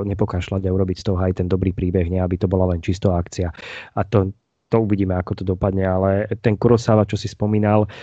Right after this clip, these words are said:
ak to, ak bude táto ambícia, tak meno režiséra aktuálne zvoleného pre ten film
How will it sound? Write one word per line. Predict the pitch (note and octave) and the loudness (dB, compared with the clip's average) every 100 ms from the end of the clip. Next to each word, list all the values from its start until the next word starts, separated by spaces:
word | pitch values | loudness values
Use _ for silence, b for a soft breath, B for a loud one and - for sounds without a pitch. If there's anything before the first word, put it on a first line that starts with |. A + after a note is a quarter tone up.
| B B B B B _ _ - | B B B B B _ _ -2
ak | A2 | 0
to, | - A2+ - | 4 4 4
ak | - | 0
bude | G#2 A2+ A#2 | 2 2 4
táto | G#2 B2 - | 2 2 -2
ambícia, | G2 G2+ G2+ - G#2 G#2+ A2 _ | -2 -2 -2 0 2 2 -2 _
tak | G2+ F#2 - | -6 -6 -2
meno | G2+ A2+ | 2 4
režiséra | G2+ G2 F#2+ G2+ G2 G2 G2+ G2+ - | 2 0 -2 -2 0 0 -2 -6 -6
aktuálne | G2 - A2+ G2 F#2+ | -4 2 4 4 2
zvoleného | F#2 F#2 F#2 F#2 F#2 F#2 | 0 0 0 0 -2 -2
pre | F#2 | -4
ten | F#2+ F2+ | -4 -4
film | - F#2+ F#2 F#2+ | 0 2 2 0